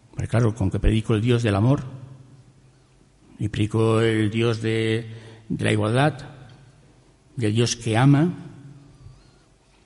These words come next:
y el Dios que no castiga, y el Dios que lo perdona todo, pues no, de eso a veces no conviene a algunas personas que son muy de iglesia.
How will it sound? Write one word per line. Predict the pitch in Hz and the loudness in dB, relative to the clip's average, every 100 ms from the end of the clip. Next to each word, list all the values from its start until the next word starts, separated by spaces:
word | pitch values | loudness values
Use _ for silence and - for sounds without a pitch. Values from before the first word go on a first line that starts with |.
| _ _ | _ _
y | - | -6
el | 110 | 0
Dios | 123 - | 0 2
que | 117 | 2
no | |
castiga, | 117 104 - 151 135 165 226 - - - - - _ _ - - - - - - _ - _ - - - _ _ _ 311 - _ _ _ _ _ - | 2 -2 2 2 2 0 -4 -12 -20 -20 -20 -20 _ _ -20 -20 -20 -20 -20 -20 _ -20 _ -20 -20 -20 _ _ _ -20 -20 _ _ _ _ _ -4
y | 120 | 0
el | 117 | 2
Dios | 123 | 2
que | 123 | 0
lo | 117 | 0
perdona | 117 107 | 0 0
todo, | 131 151 165 - - - - - - - - _ _ _ _ _ _ _ _ _ _ | 4 4 4 0 -10 -20 -20 -20 -20 -20 -20 _ _ _ _ _ _ _ _ _ _
pues | - | -6
no, | 101 | -2
de | 104 | 0
eso | 98 | 0
a | 117 | 0
veces | 110 127 | 0 0
no | 131 | 0
conviene | 123 107 117 | 2 0 0
a | 107 | 0
algunas | 107 98 | 0 -2
personas | 107 - 113 98 92 - - - - - - - - - - _ _ _ _ _ | -4 -2 0 0 -4 -10 -14 -16 -20 -20 -20 -20 -20 -20 -20 _ _ _ _ _
que | - | -4
son | 113 | 0
muy | 110 110 | 2 2
de | |
iglesia. | 101 151 - 90 | 2 0 0 -6